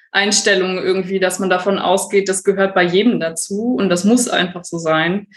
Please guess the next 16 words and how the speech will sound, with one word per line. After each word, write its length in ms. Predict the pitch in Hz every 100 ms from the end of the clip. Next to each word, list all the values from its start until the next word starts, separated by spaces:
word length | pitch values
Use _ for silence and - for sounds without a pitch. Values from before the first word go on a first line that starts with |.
| - - _
Dabei 260 | 180 175 180
kann 200 | 180 185
ja 120 | 175
einfach 280 | 180 175 175
jeder 340 | 175 175 175
für 160 | 175 180
sich, 460 | 175 175 - - 180
äh, 260 | 175 170
selber 560 | 170 160 202 170 165 170
herausfinden, 1080 | 170 165 165 - - 175 180 170 175 175 180 _
wie 360 | 190 185 185 190
er 280 | 180 175 165
oder 200 | 180 175
sie 420 | 185 180 185 180 _
das 200 | 175 175
Leben 600 | 180 170 175 180 - -